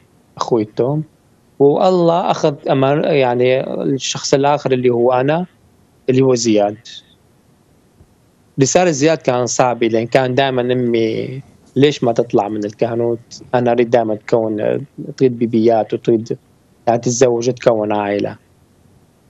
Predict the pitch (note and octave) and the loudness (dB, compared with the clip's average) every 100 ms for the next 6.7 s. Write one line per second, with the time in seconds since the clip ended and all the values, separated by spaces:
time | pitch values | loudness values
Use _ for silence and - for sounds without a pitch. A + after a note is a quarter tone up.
0 | _ _ _ _ _ - - - _ - | _ _ _ _ _ -20 -20 -20 _ -2
1 | C#3 C#3+ C#3+ C#3 B2+ B2 B2 A2+ - G#2 | 2 2 2 0 0 0 0 -2 -4 -6
2 | A2 - _ _ _ _ _ _ _ _ | -8 -12 _ _ _ _ _ _ _ _
3 | _ _ _ _ _ _ _ _ _ _ | _ _ _ _ _ _ _ _ _ _
4 | - - - - B2 A#2+ B2 C3+ C3 - | -20 -20 -8 0 2 2 2 2 2 0
5 | B2+ A#2+ A#2 - B2+ - A#2+ B2 A#2 A2 | 0 0 2 2 0 -2 2 2 2 -2
6 | G#2 A2+ A2+ - G#2+ G#2 C3 | 0 0 2 -2 0 0 -4